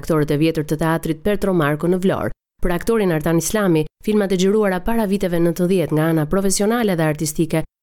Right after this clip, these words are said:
janë filmat më të mirë që ka prodhuar Shqipëria gjatë gjithë jetës së saj. Po ashtu dhe aktorët e Shkodrës dhe Korçës janë bashkuar të njëjtit mendim, edhe ato janë kundër. Debati për censurën ndaj filmave shqiptar të kohës së komunizmit është diskutuar edhe disa vite më parë, ndërsa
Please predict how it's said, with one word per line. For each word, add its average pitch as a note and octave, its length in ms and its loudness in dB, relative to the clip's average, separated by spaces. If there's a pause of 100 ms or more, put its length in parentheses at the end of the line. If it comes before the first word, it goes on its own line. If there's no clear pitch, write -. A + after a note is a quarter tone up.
janë D#3+ 160 0
filmat F3 340 0
më A3 80 2
të B3 140 0
mirë B3 220 2
që E3 100 -6
ka D#3+ 160 -2
prodhuar E3 340 2
Shqipëria D3+ 400 0 (160)
gjatë D#3+ 240 0
gjithë D#3+ 220 0
jetës C#3+ 260 -4
së D#3 120 -2
saj. C3 260 -2 (320)
Po F#3+ 100 2
ashtu F#3+ 240 2
dhe G3+ 160 0
aktorët G3+ 400 -2
e F#3 80 0
Shkodrës G3+ 400 0
dhe F#3+ 80 0
Korçës F#3 480 0
janë D#3+ 220 2
bashkuar F3 420 0
të F3 80 2
njëjtit F#3 320 2
mendim, F3+ 300 2 (180)
edhe F#3 160 2
ato F3+ 240 2
janë E3 240 2
kundër. C3 400 2 (240)
Debati F3 400 0
për F3 220 0
censurën F3+ 420 2
ndaj E3+ 160 0
filmave F3+ 320 0
shqiptar F#3+ 480 0
të D#3+ 160 -2
kohës F3 240 0
së - 80 -4
komunizmit F3+ 480 2 (320)
është E3+ 180 0
diskutuar G#3+ 640 2
edhe G3 240 0
disa G3 240 0
vite G3 240 0
më D#3+ 160 0
parë, C#3 240 -2 (240)
ndërsa E3 340 0